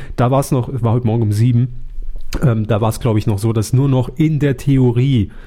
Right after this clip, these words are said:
ähm, Hillary Clinton wirklich hätte gewinnen können, aber das Ding eigentlich schon durch war. Äh, ja,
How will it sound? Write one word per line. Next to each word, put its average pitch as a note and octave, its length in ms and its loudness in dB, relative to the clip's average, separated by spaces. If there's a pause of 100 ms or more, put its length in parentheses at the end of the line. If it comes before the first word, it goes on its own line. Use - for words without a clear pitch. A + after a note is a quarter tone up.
(220)
ähm, A2 480 2
Hillary A2+ 340 2
Clinton A2+ 420 -2
wirklich A2 320 -2
hätte A2 160 -2
gewinnen G2+ 320 0
können, G#2 320 0 (260)
aber G#2 160 2
das G#2 140 0
Ding A2+ 180 -2
eigentlich G#2+ 260 0
schon G2 160 -2
durch A2 280 0
war. G2+ 220 0 (600)
Äh, G2 380 0 (680)
ja, A#2 360 -2